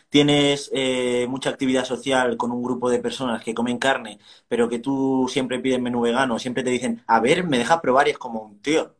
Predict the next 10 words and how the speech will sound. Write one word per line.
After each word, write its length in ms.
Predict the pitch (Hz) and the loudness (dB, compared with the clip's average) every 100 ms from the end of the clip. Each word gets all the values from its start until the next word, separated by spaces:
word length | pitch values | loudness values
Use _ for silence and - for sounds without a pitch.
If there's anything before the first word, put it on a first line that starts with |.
| _ | _
pídetelo 500 | 120 127 135 170 151 | -8 -4 2 2 2
tú 160 | 156 165 | 0 0
lo 120 | 139 | 0
mismo", 320 | 170 180 113 | -2 -2 -2
<laughs> 0 | |
¿sabes? 420 | 131 160 151 147 131 - - - - 160 | 0 2 2 0 -4 -6 -6 -14 -6 -2
"No 160 | 139 | -2
me 100 | 165 | -2
robes 360 | 151 165 165 - | 0 2 2 0
comida". 560 | 147 127 170 135 101 | -2 -2 -6 -8 -12